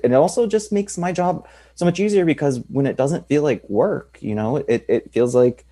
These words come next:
you know, you're doing something you love, you know, and, and it's so funny because I run into so many people who are like, "Oh, I wanna go into film," or like, "Oh, I wanna get into entertainment." And, you know, the only thing I can say is, like,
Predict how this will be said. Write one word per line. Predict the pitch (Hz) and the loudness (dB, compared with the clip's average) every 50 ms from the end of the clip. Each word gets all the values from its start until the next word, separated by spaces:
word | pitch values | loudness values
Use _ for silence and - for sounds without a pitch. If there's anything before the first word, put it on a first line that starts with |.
| _ _ _ _ _ - | _ _ _ _ _ -6
you | 123 120 | -4 -2
know, | 110 113 | 0 0
you're | 123 123 120 123 120 | 0 2 2 0 0
doing | 110 - 113 120 131 135 135 | -2 -2 0 0 0 0 0
something | - 147 143 - 175 165 | -2 -4 -4 -2 -2 0
you | 156 151 | 2 4
love, | 120 151 208 160 - - - - _ | 4 4 4 2 0 -2 -6 -8 _
you | 117 117 113 | -6 -4 -2
know, | 117 117 123 135 151 | -2 -2 -2 -2 -2
and, | 151 147 135 127 - | 0 0 -2 -2 0
and | - 120 117 120 110 - _ _ _ _ - | 0 0 0 0 -2 -4 _ _ _ _ 0
it's | 151 147 - - | 0 0 0 0
so | - 202 196 | -2 -2 -2
funny | - 180 175 160 | -2 -2 0 0
because | 139 127 - 123 110 | 0 0 -2 -2 0
I | 123 123 | 0 0
run | 113 127 131 | 0 0 -2
into | 151 185 196 180 | -2 -2 -2 -4
so | - - 131 120 | -4 -4 -2 -2
many | 113 110 101 | -2 -2 -4
people | - - 113 - 110 107 101 98 - _ _ _ _ _ _ _ _ | -6 -8 -6 -2 0 0 0 -2 -4 _ _ _ _ _ _ _ _
who | - - 127 120 | -6 -2 0 0
are | 117 | 2
like, | 113 113 117 - - - | 2 2 0 -2 -2 -2
"Oh, | 170 180 180 | 0 0 2
I | 170 165 | 2 2
wanna | 160 156 147 143 151 139 | 2 2 0 0 0 -2
go | 127 131 | -2 -2
into | 127 127 123 117 | -2 -2 -4 -4
film," | - - 151 147 127 113 107 107 | -6 -4 -4 -2 -2 0 0 0
or | 104 | 0
like, | 104 101 - - - | 0 -2 -2 -2 -2
"Oh, | 160 156 | 0 0
I | 151 | 0
wanna | 147 143 147 143 143 139 | 0 0 0 0 0 0
get | 135 131 - | 0 0 -2
into | 113 117 - - | -4 -4 -4 -4
entertainment." | 107 107 104 - - 185 185 156 120 110 - _ _ _ _ _ _ _ _ _ _ _ - - - 131 | -4 -2 -2 -4 -4 -4 -2 0 0 -2 -2 _ _ _ _ _ _ _ _ _ _ _ -20 -10 -4 -2
And, | 123 127 120 - - | -2 -2 -2 -2 0
you | 131 127 | 0 0
know, | 131 127 131 127 | 2 2 0 0
the | 120 - - | 0 0 0
only | 151 175 170 156 | 0 0 0 0
thing | 165 156 139 | 0 0 -2
I | 123 | -2
can | - 113 110 - | -2 -2 -4 0
say | - 120 120 | 0 2 2
is, | 117 107 104 101 | 2 2 2 2
like, | 107 107 107 104 - | 2 2 2 0 -2